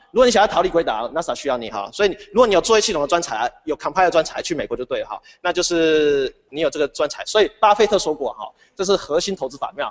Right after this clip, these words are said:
好，所以投-，学习核心绝对不落伍啊，这是很好的投资啊，可以逃离鬼岛，又可以赚到钱，又可以获得名声。好，O K，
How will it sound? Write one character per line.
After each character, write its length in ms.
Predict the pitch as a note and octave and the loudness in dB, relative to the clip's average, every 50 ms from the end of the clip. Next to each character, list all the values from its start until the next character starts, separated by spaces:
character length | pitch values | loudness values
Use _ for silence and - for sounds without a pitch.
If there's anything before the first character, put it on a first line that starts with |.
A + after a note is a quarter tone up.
| - _ _ _ _ _ - | -10 _ _ _ _ _ -8
好， 180 | - A#2 - _ _ | -8 -8 -8 _ _
所 100 | - B3 | 2 2
以 60 | B3 | 2
投-， 180 | B3 - G#3 G#3+ G3+ - | 4 4 2 2 2 -2
学 200 | - - G#3 A#3 | 0 2 2 4
习 100 | A3 G#3+ | 4 4
核 100 | G3 A3 | 2 2
心 140 | G#3+ A#3 | 2 0
绝 220 | G#3 - G3 F#3 G#3 | -2 0 2 4 4
对 100 | A3+ G#3 | 4 2
不 160 | - E3 E3+ | 2 2 4
落 100 | G3+ F#3+ | 4 4
伍 120 | D3 B2 | 4 4
啊， 120 | B2 A#2 B2 B2 | 2 0 0 -2
这 100 | - G#3 | -2 -4
是 140 | G#3 A3 G#3 - | -2 -2 -4 -2
很 140 | - F#3 G3+ | -2 -2 2
好 100 | G#3+ C#3 | 4 4
的 60 | C#3+ | 4
投 120 | C#3+ E3 D3+ | 4 2 0
资 160 | D3+ - E3+ | 0 4 2
啊， 60 | E3+ | 4
可 80 | D3 F3+ | 4 2
以 60 | E3+ | 0
逃 100 | - E3+ | 0 0
离 80 | F3 F3 | -2 0
鬼 100 | - E3+ | -2 0
岛， 140 | - C3 | 0 0
又 100 | D3+ F3 | 0 0
可 120 | F3 - E3+ | 0 -2 -4
以 20 | |
赚 160 | - F#3 D#3+ | -2 -2 0
到 80 | F3 E3+ | 2 2
钱， 180 | - - - C3+ | 0 0 -4 -4
又 40 | F3+ | -2
可 60 | F3 | -2
以 40 | E3 - - _ _ _ _ _ _ | -2 -4 -6 _ _ _ _ _ _
获 140 | - G#3+ D#3+ | 0 2 2
得 80 | D3+ | 2
名 160 | D3 C#3 D#3 | 0 -2 -8
声。 180 | F3+ - - A3 A3 A3 - - _ _ _ _ | -8 -2 -2 -2 -2 -4 -10 -20 _ _ _ _
好 340 | - E3+ - - - - - - | 0 0 0 0 -2 -12 -6 -2
，O 80 | E3 | 0
K， 100 | G3 F#3+ | 0 0